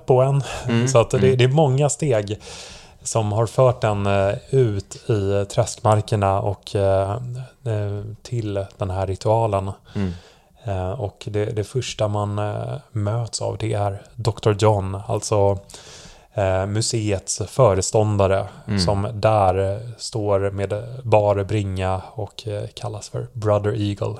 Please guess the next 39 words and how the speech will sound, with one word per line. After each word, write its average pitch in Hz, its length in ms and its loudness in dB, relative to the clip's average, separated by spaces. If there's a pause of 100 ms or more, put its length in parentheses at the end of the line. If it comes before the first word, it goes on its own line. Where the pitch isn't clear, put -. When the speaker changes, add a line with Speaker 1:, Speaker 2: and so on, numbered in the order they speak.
(160)
Speaker 1:
Och, - 320 -6
eh, 107 160 2
han 123 220 2
har 123 220 4
ett 120 160 -4
slags, - 380 -4
eh, 113 340 2
läxförhör 123 720 2
med 120 140 6
den 156 260 4
för 120 200 4
att, 107 160 0
Speaker 2:
Mm. 120 120 6
Speaker 1:
eh, 120 60 2 (920)
för 113 320 2
visa 113 380 -2
sig 120 140 0
om 104 160 0
att 104 140 -2
man 107 160 0
inte 123 500 0 (240)
är 107 240 2
en, 101 380 -2
eh, 95 260 -2 (580)
en 107 280 -8
snokande 113 1000 0
bokaffärsägare, 107 1000 2 (120)
Speaker 2:
Mm, 107 200 0
Speaker 1:
eh, 104 180 4 (120)
och, 110 160 0
Speaker 2:
mm. - 160 0
Speaker 1:
eh, 117 580 -2
eh, 107 340 -4
ja, 110 220 2 (100)
med, 113 300 -2
med 110 280 -2 (460)
darrande 117 640 6
hand 104 540 0
på, 104 460 0